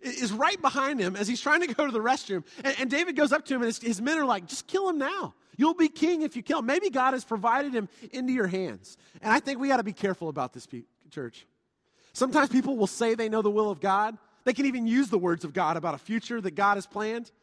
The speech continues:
but it may not be the right timing. We need to hear the Holy Spirit and His word, not just people who encourage us to say things. I mean, even Satan in the temptation in the desert with Jesus,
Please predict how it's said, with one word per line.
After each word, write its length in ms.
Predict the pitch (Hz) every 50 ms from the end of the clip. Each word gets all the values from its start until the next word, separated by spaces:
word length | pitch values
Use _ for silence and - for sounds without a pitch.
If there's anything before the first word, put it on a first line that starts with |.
| _ _ _ _ _ _
but 120 | - 190
it 40 | 170
may 120 | 196 214
not 160 | 220 220 208 196
be 80 | 214
the 100 | 196 185
right 200 | 185 190 180 151
timing. 460 | - - 208 202 196 185 165 147 123 - - _ -
We 100 | - 233
need 120 | 262 269 214
to 60 | 233
hear 380 | - - - 233 233 226 214 202
the 100 | 175 160
Holy 280 | - 202 208 196 190
Spirit 440 | - - - - - 202 185 180 143
and 80 | 147 143
His 160 | 190 156 123
word, 300 | 147 165 165 165 147 - _ - 220 -
not 200 | 202 214 208 196
just 160 | 208 202 -
people 220 | - 208 - 185
who 120 | 165 175 185
encourage 460 | 170 156 - 185 180 175 170 139 156
us 240 | 165 156 - - - _ _ _
to 80 | - 170
say 300 | - - 208 190 180 180
things. 360 | - 170 147 131 123 127 -
I 40 | 170
mean, 160 | 180 170 - - _ _ _ _ -
even 280 | 233 262 262 277 269
Satan 520 | 233 - - - 226 226 226 - 165 160 165
in 100 | 160 156
the 60 | 160
temptation 580 | - - 202 190 - - 196 185 - - 190 185
in 40 |
the 80 | 175 156
desert 300 | 147 180 180 180 196 196
with 140 | 190 175 143
Jesus, 520 | 131 180 202 214 202 240 233 - - -